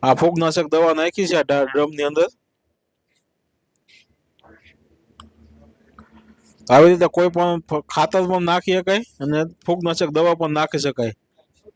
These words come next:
આપ જોઈ શકો છો આ પાણીમાં જાય છે આ દવા. જે પાણીમાં દવા ભરે,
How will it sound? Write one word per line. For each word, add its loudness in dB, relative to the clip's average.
આપ 0
જોઈ 2
શકો -2
છો 0
આ 4
પાણીમાં 0
જાય 2
છે 0
આ -2
દવા. 2
જે 0
પાણીમાં -2
દવા 2
ભરે, 2